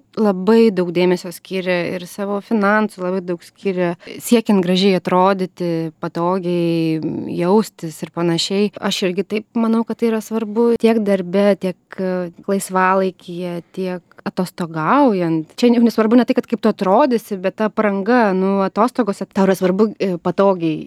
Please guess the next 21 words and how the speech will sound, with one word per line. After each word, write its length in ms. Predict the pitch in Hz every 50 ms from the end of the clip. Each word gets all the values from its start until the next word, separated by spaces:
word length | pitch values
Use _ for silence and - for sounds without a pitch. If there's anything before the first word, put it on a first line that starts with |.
| 165
jaustis. 500 | 170 160 151 147 - - - 160 - - - -
Darbe 540 | - - 175 165 170 170 165 165 160 170 180 190 196 196 196 190 185 185 185 180 180 175 175 180 180 - -
ir 240 | - - 196 185 175
patogiai, 720 | - 185 175 - 185 180 180 185 180 180 180 175 175 175
ir 100 | 170 165
gerai 320 | 165 160 180 170 180 180 180
atrodyti 640 | 175 170 - - 180 180 180 180 175 180 165 - 175 -
prieš 240 | - 180 165 -
kolegas, 720 | - - 180 170 170 165 160 175 180 196 208 208 196 180 - -
einant 600 | 185 180 175 175 175 170 170 170 165 - _ -
į 240 | 175 175 170 165 160
susitikimus 960 | 156 - - 170 - - - - - _ - 180 175 185 202 214 208 190 -
ir 100 | 185 175
panašiai. 920 | - - 175 180 175 175 165 - - 208 202 196 196 190 185 185 185 214 - _ _ _
Bet 240 | - 208 220 220 - _ _ _ -
taip 420 | 269 262 254 - _ _ _ -
yra 160 | 240 226 233 233
visame 300 | 220 214 - 226 220 214
pasaulyje 640 | - 208 202 - 208 196 208 214 208 196 180 170 165
ir 60 | 165
Lietuvoje 480 | 170 175 170 190 185 185 190 190 190